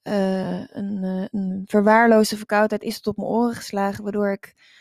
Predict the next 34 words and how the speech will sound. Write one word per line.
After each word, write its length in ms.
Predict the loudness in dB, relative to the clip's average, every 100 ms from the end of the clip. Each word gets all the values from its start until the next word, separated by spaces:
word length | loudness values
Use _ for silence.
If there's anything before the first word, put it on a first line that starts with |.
| _ _
eigenlijk 340 | -4 -2 -2
continu 340 | 2 2 2 0
het 120 | 0
gevoel 360 | -4 -2 4 4
heb 200 | 4 0
dat 160 | -4
ik, 240 | -4 -6 -4
eh, 240 | -2 -2 -4
in 200 | -6 -6
het 120 | -6
vliegtuig 460 | -4 -4 -2 -2
aan 120 | -2 -4
het 60 |
opstijgen 480 | -8 -2 0 0 0
of 60 | 0
landen 280 | 0 2 4
ben. 280 | 4 4 -2 -12 -20 -20 -20 _
Of, 320 | -4 -4 -2
eh, 80 | 0
aan 300 | 2 2 0
het 140 | 0 0
duiken 320 | 2 2 2
ben. 280 | 2 2 0
Eh, 120 | 0
nee, 200 | 0 -2
er 200 | -4 -2
is 120 | -2
een 100 | -2
constante 460 | 2 2 2 -4 -2
druk 240 | 0 0
op 60 | -2
mijn 160 | -2
oren. 320 | 0 0 -2
En, 300 | -6 -2 -2